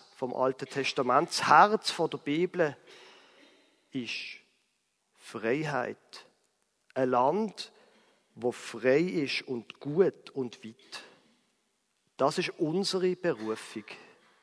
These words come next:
Es geht um Freiheit, um innere Freiheit bei uns. Wir sind zum Glück nicht politisch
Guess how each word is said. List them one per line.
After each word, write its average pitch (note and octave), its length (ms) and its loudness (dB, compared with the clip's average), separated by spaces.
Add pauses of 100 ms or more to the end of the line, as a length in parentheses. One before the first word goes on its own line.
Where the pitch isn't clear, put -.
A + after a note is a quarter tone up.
(1080)
Es - 120 -16
geht C#3+ 240 0
um C#3 140 -6
Freiheit, C#3+ 960 2 (600)
um C3+ 180 -4
innere G#3+ 460 4
Freiheit F3+ 680 6
bei - 120 0
uns. B2 400 -4
Wir D#3 140 2
sind D#3+ 240 -2
zum C3+ 180 -6
Glück C3+ 360 -2
nicht D#3 380 -4
politisch C3+ 800 -6